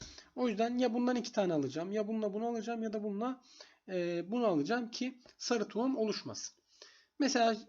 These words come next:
e, büyük A, küçük A, bunu söyledim az önce. Bunlardan alsam yüzde yirmi beş ihtimalle şu A'lar birleşecek ve yeşil tohum görülecek. Ya da büyük A, küçük A, küçük A, küçük A alırsam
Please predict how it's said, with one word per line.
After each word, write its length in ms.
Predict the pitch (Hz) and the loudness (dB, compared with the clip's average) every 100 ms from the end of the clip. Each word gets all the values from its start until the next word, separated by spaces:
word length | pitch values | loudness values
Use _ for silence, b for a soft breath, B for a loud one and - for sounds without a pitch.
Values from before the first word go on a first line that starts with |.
| - | -4
e, 380 | 185 175 180 208 | 0 0 0 2
büyük 280 | 269 262 208 | 2 4 2
A, 220 | 226 226 | 2 -2
küçük 280 | - - 185 | -10 -4 0
A, 160 | 175 | 0
bunu 140 | 233 214 | 0 -2
söyledim 380 | 254 240 156 | -2 0 2
az 140 | 147 135 | 2 0
önce. 400 | 123 135 233 247 | -4 -4 -8 -4
Bunlardan 420 | 247 240 202 160 | 0 4 4 4
alsam 460 | 165 240 214 247 233 | 2 2 0 -2 -4
yüzde 200 | 226 233 | -2 -2
yirmi 220 | 233 233 | -2 -2
beş 180 | 233 214 | -2 -4
ihtimalle 520 | 180 180 160 123 185 | -6 -4 -2 0 -2
şu 220 | 196 208 | -4 -2
A'lar 420 | 196 160 131 120 180 | 0 0 0 -2 -4
birleşecek 600 | 208 202 202 196 233 220 | -6 -6 -8 -8 -8 -4
ve 80 | 214 | -2
yeşil 360 | 208 - 220 | -2 -4 -8
tohum 300 | 175 135 110 | -6 -4 -4
görülecek. 500 | 113 104 101 104 - _ b b b b 226 | -6 -8 -8 -12 -20 _ b b b b 0
Ya 180 | 240 | 2
da 300 | 220 233 - b b b b b _ _ _ _ _ _ _ _ - | 4 2 0 b b b b b _ _ _ _ _ _ _ _ -10
büyük 380 | 160 185 196 208 | -4 -2 2 6
A, 140 | 196 | 6
küçük 260 | - - 196 | 4 -4 0
A, 120 | 180 | 0
küçük 260 | - - 185 | -2 -4 -2
A, 120 | 156 | -2
küçük 280 | - - 202 | -6 0 2
A 40 | |
alırsam 520 | 156 127 - 185 220 | 2 0 -4 -6 -8